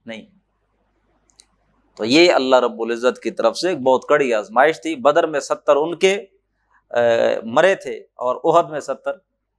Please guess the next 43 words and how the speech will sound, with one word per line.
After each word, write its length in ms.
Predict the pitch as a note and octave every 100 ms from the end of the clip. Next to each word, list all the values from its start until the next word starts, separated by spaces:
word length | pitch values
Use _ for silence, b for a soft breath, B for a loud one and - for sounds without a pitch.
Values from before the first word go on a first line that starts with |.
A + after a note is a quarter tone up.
| _
मुसलमानों 520 | A2 - G#2 A2 A2 G#2+
के 120 | G#2+
शहीद 340 | - F#2+ G2 F#2
हुए 180 | E2+
थे। 220 | F#2 _ _ _ B B B B
तो 60 | C3
ये 160 | D3 F3+
सारा 300 | D3+ C#3+ D#3+ D3+
तबसरा 440 | C3+ - C#3+ C3+
है 180 | A#2+ C3 - _ _ _ _ _
ग़ज़वा 320 | A2+ A2+ A2+ A2+
उहद 280 | B2 B2+ C3+
पर 160 | - B2 - -
और 180 | B2+ B2+
ये 100 | E3+
बावर 320 | B2+ D3 E3
करवाया 400 | C3 A#2+ A2+ A#2 A#2
गया 200 | A2 A2
है 100 | D3
कि 140 | C#3+
जो 160 | B2 C3
तुमने 320 | A#2+ B2+ B2
गलतियाँ 420 | A2+ B2+ B2 C#3+ C#3
की 180 | C#3 C3+
हैं 120 | D3
आइंदा 320 | A2+ A2 G#2+
ऐसा 260 | G2+ G2 G#2
नहीं 180 | G#2+ C3
होना 200 | C3+ C3+
चाहिए, 340 | C3+ C3+ D3 D#3
लेकिन 300 | C3 C#3+ C#3+
अल्लाह 240 | C#3+ D#3
ने 120 | D3
तुम्हारी 340 | C3+ B2 B2+ B2+
गलतियों 400 | B2 B2 C3 B2+
से 120 | B2
सरफ़ 280 | B2 A#2 -
नज़र 280 | A2 A2+ C3
किया, 240 | B2+ C3+ C#3
तुम्हें 240 | A#2+ G#2+
माफ़ 220 | G2 F2+ -
कर 100 | -
दिया। 260 | - -